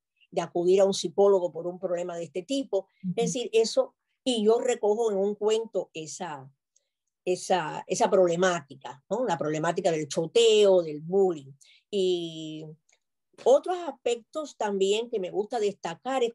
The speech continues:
Speaker 1: cómo el cubano tiene un gran poder de creatividad, de, mm, es muy positivo,
Speaker 2: Sí.
Speaker 1: luchador, como se dice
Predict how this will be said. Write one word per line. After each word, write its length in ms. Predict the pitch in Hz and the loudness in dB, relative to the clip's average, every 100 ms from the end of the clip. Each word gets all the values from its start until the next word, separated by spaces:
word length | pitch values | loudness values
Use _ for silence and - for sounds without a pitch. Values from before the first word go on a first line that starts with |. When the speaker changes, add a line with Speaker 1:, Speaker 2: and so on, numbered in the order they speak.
| _ | _
Speaker 1:
cómo 420 | 294 302 269 240 | -2 0 0 0
el 200 | 214 196 | 0 -2
cubano 720 | - 196 190 269 277 190 175 _ _ _ _ | -2 -4 0 -2 -2 -2 -6 _ _ _ _
tiene 200 | 277 285 | 0 0
un 80 | 247 | 2
gran 260 | 247 254 | 0 0
poder 400 | 233 208 208 214 | -2 0 0 -2
de 260 | 196 190 180 | -2 -2 -2
creatividad, 720 | 190 180 165 175 170 175 175 - _ _ _ _ _ _ _ _ _ _ - | -2 -2 -4 -10 -6 -6 -6 -8 _ _ _ _ _ _ _ _ _ _ -20
de, 680 | 175 180 180 175 170 165 160 _ _ _ _ - | -6 -2 -2 -2 -6 -8 -10 _ _ _ _ -20
mm, 300 | 170 165 165 - 175 | -16 -16 -16 -12 2
es 200 | 240 226 | 2 4
muy 100 | 269 | 2
positivo, 840 | 233 220 208 - 240 214 165 175 190 _ _ _ _ - | 4 2 2 -2 -4 -4 0 0 -2 _ _ _ _ -6
Speaker 2:
Sí. 60 | 160 | 2
Speaker 1:
luchador, 720 | 190 - 160 175 233 254 233 | 2 2 2 6 6 6 4
como 220 | 170 175 | 0 -2
se 180 | 170 165 | -6 -6
dice 400 | 196 208 - | -6 -6 -4